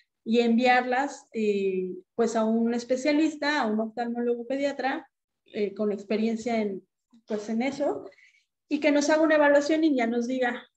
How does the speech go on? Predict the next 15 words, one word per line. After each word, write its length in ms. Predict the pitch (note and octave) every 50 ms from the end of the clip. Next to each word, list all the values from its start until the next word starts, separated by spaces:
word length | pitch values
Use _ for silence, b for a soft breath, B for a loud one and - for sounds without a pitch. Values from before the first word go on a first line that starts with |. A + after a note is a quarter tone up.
| _
"Ah, 180 | - B3+ B3+ B3+
bueno, 220 | A#3+ A#3+ A#3 A3 A3
tiene 360 | - A#3+ A#3+ A#3+ A#3+ B3+ C4+ C#4+
esto 320 | C#4 C4+ - - B3+ B3
o 120 | - G#3
lo 160 | G3+ G3+ G#3 A3
otro, 460 | A#3 C4 C#4 C4+ C4+ C4 B3 A#3+ A#3
hay 100 | G3 F#3
que 160 | - - G3
traerlo 580 | - G#3+ A3+ B3 B3+ C4+ C#4 C#4 C4+ B3 A#3 G#3+
o 120 | G#3 G#3+
no". 320 | A#3 C4+ D#4+ D#4+ - - _ _ _ _ _ _ _ _ _ _ _ _ _ _ _ _ _ _ -
Pero, 300 | - F#4 F#4+ F#4+ G4 G4
pues, 160 | F#4 D#4+ C4
desafortunadamente, 1300 | C4+ C4 C4 B3 A3 A3+ A3+ A3+ A#3 A#3+ A#3+ C4 C4+ C#4 C#4+ C#4+ D4 C#4+ C4+ C4 C#4 D4 D#4+ E4 B B